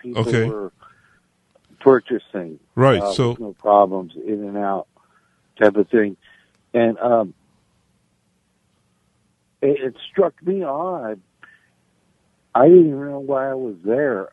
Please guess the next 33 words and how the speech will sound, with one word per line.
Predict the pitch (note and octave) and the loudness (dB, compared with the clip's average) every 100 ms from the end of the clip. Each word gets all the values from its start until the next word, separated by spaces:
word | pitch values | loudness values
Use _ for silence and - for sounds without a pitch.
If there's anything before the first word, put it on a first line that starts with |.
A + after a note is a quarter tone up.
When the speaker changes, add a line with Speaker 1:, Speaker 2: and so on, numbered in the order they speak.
| A2 | -4
Speaker 1:
Um, | A2 G#2+ G2+ F2+ | -2 -2 -4 -6
I | G#2 | -4
worked | A2 C3+ D3 | -2 -4 -4
for | D3 | -4
this | A#2 - | -4 -6
chamber. | C#3+ C3+ C3 C3+ | -8 -6 -8 -6
I | B2+ A#2 | -6 -6
said, | - A#2+ A#2 | -8 -8 -14
"We're, | B2 C3 C#3 - _ _ _ _ - | -14 -10 -10 -12 _ _ _ _ -16
we're | C3 D3 | -12 -12
already | D3 C3+ | -12 -16
done | G2+ E3 E3+ | -4 -2 0
with | D3+ - | -4 -6
you | G2+ - | -10 -4
folks | G#2+ F#2+ - _ _ _ _ _ _ | -4 -4 -8 _ _ _ _ _ _
for | - | -8
your | G#2+ G#2+ | -8 -8
holidays." | G#2 B2+ C3+ G2+ F2+ D2+ _ _ _ _ - - _ - | -6 -4 -4 -8 -12 -16 _ _ _ _ -20 -20 _ -2
Speaker 2:
Right. | B2 A2 - B2 | 0 0 -6 -10
Speaker 1:
And | A#2+ | -2
then | B2+ | 4
all | B2+ A#2+ | 4 4
of | |
a | - | 4
sudden, | C3 B2 G#2 D#2+ | 2 2 -2 -4
here | C#3+ | -2
I | C#3 C3+ | 0 0
am | B2 G2 | -2 -2
back. | B2+ C#3 - | -4 -4 -6
I | |
didn't | A2+ A2 A2 G2+ G2+ | -6 -8 -14 -18 -18
know | G2 | -18
why. | F#2+ G2 G#2+ C#3 D#3 | -16 -12 -12 -12 -16